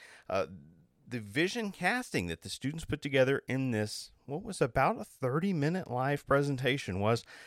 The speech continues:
um, to chart out a pot-, the potentiality of what could be in, uh,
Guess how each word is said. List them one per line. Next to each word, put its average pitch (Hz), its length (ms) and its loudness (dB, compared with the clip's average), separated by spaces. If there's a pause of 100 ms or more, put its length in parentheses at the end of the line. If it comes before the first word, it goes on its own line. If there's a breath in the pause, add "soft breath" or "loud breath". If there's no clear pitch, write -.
(180 loud breath)
um, 120 320 -2
to 113 440 -2 (500 soft breath)
chart - 580 2 (120)
out 143 280 0 (100)
a 110 80 -2
pot-, 107 220 0 (200)
the 104 80 -2
potentiality 190 1300 0
of 98 200 -8
what 98 380 2
could 123 320 -2
be 101 320 2 (420 loud breath)
in, 82 580 -4
uh, 80 320 -6